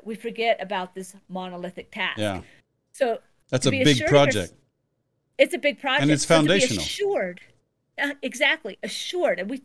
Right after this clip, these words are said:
Speaker 1: do that in our liturgy today. You know, ass-, assurance of forgiveness, right?
Speaker 2: Right.
Speaker 1: Um, assure-, to be assured of your salvation changes the entire relationship between humanity and God and offers a sense of joy and hope into living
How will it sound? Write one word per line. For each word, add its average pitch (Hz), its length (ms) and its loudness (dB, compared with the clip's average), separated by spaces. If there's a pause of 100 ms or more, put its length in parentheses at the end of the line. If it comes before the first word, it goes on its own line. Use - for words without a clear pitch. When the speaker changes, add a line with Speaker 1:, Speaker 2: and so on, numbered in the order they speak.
Speaker 1:
do 320 160 -8
that 294 180 2
in 254 160 -2
our 220 180 -2
liturgy 233 380 -4
today. 202 480 -2 (420)
You 196 120 -6
know, 185 180 -6
ass-, - 220 -10 (100)
assurance 277 640 -4
of 208 100 -14
forgiveness, - 480 -12
right? 226 180 -2 (120)
Speaker 2:
Right. 175 220 -4 (100)
Speaker 1:
Um, 190 180 -2 (120)
assure-, 302 460 -4
to 254 100 -16
be 220 120 -4
assured 403 440 -4
of - 80 -12
your 277 120 -2
salvation 240 840 -4 (280)
changes 311 560 -10
the 233 160 -8
entire 311 720 -4
relationship 208 600 -8
between 196 300 -12
humanity 190 540 -8
and 165 160 -18
God 180 420 -2 (300)
and 202 180 -8
offers 262 380 -2
a 277 60 -8
sense 226 280 -10
of 190 140 -14
joy 240 320 -4 (100)
and 185 100 -6
hope 226 380 -4
into 190 220 -10
living 208 480 -4